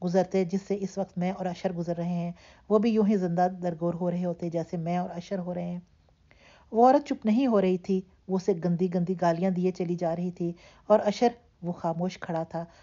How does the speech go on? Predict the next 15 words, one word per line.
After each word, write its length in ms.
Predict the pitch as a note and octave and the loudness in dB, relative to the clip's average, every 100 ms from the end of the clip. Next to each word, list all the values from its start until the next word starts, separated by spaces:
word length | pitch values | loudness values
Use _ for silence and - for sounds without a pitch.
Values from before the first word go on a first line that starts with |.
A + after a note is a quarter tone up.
| - G3+ | -8 2
वो 80 | |
उसके 220 | B3+ - B3 | 2 2 -4
किरदार 360 | G#3+ F3+ F3 | -2 2 0
की 120 | F3+ | 0
गवाही 320 | G3+ F#3+ E3 G3+ | -4 -2 -2 -6
क्यों 240 | - A3 | -4 -2
नहीं 180 | A3+ G#3+ | 0 0
दे 160 | F3 | -2
रहा 200 | E3 E3 | -2 -4
था? 260 | E3+ E3 E3+ - - - A3+ | -6 -8 -8 -14 -20 -4 2
वो 60 | |
अपनी 200 | A#3+ A#3 | 2 2
माँ 200 | G#3 F3 | 0 0
को 120 | F3+ | -2
चुप 180 | G3+ G#3 | -4 -6